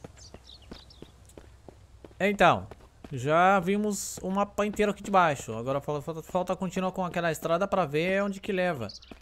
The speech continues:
Espero que tenha uma cidade, tipo, cidade de verdade, sabe? Cidade gigante. Aí seria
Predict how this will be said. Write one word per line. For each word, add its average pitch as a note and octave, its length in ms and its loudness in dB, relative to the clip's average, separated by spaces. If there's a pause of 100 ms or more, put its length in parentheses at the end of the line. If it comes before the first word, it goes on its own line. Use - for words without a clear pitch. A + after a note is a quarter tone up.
(360)
Espero D#3+ 260 -4
que - 80 -14
tenha G#3+ 180 -2
uma B3 120 0
cidade, C#3 580 4
tipo, - 240 -6
cidade B2+ 480 0
de A#2+ 80 -8
verdade, A2 480 0
sabe? G2+ 340 -4
Cidade A2 460 -6
gigante. A#2+ 560 -4 (800)
Aí B2+ 120 -6
seria E3+ 540 0